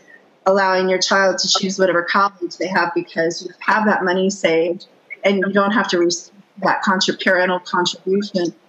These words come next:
Or for some of us, it could be setting up a nonprofit organization. I just read about, I forget who it was. I think it was, was he in Time Warner? I'm trying to think he was really, really big. No, I think he was in Paramount or something out by you, Danny.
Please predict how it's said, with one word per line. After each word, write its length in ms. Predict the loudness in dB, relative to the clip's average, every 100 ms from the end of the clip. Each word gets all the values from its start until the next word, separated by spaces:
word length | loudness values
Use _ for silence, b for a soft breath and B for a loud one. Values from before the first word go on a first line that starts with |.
| _ _
Or 220 | 0 0 0
for 100 | -2
some 220 | 0 2
of 120 | 2
us, 240 | 2 0 -4
it 160 | -2
could 160 | -2 0
be 100 | 0
setting 320 | 2 2 2
up 140 | 0
a 40 | 0
nonprofit 600 | 0 0 0 0 0 0
organization. 460 | 2 2 0 2 0
I 60 |
just 200 | 0 2
read 140 | 2 2
about, 440 | 2 2 0 -2 -4
I 80 |
forget 280 | -2 0 0
who 100 | 0
it 60 | 2
was. 180 | 0 0
I 60 |
think 160 | -2 -2
it 80 | 0
was, 400 | 0 0 -4 -14
was 180 | -18 -6
he 120 | -2
in 240 | 0 -2 -4 _ _
Time 200 | 0 2
Warner? 260 | 2 2 2
I'm 120 | 0
trying 200 | 0 0
to 60 | 2
think 160 | 0
he 120 | 2 0
was 160 | -2 -4
really, 240 | 0 2 2
really 220 | 0 0
big. 340 | 0 0 -2 _ _ _ b 0
No, 200 | 2 2
I 120 | 2
think 160 | 0 2
he 80 | 2
was 100 | 2
in 180 | -2 -2
Paramount 420 | 0 2 2 2
or 60 | 0
something 400 | 0 0 0 2
out 200 | 2 0 0
by 100 | 0
you, 240 | 0 -2 -2
Danny. 440 | -4 -2 -4